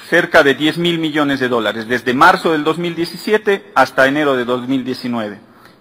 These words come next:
Y vamos a la deuda agregada, que es la que tanta polémica generó.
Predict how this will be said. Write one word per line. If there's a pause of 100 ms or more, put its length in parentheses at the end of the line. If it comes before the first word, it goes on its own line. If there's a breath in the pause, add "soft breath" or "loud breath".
Y
vamos
a
la
deuda
agregada,
que
es
la
que
tanta
polémica
generó.